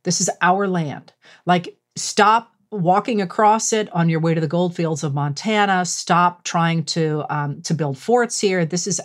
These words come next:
our land. And of course, he is up against the U S Army, and he does a number of things to try to pull the Lakotas and the Cheyennes and other groups together to fight back against the Army, but it doesn't work. So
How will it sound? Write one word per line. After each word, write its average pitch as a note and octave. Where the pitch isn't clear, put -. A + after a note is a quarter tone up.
our E3+
land. D#3+
And G3
of F3
course, A#3+
he G#3+
is F#3+
up G3
against F3
the F3+
U E3+
S D#3+
Army, E3+
and D#3+
he F#3
does F#3
a G3
number G3
of F3
things F3
to E3+
try D#3+
to E3
pull E3+
the D#3+
Lakotas D#3+
and D#3
the D3+
Cheyennes C#3+
and D3+
other D3
groups D#3
together D3+
to C#3+
fight D3
back A#3+
against E3+
the D#3+
Army, D3
but E3+
it E3
doesn't D#3+
work. D3+
So C#3+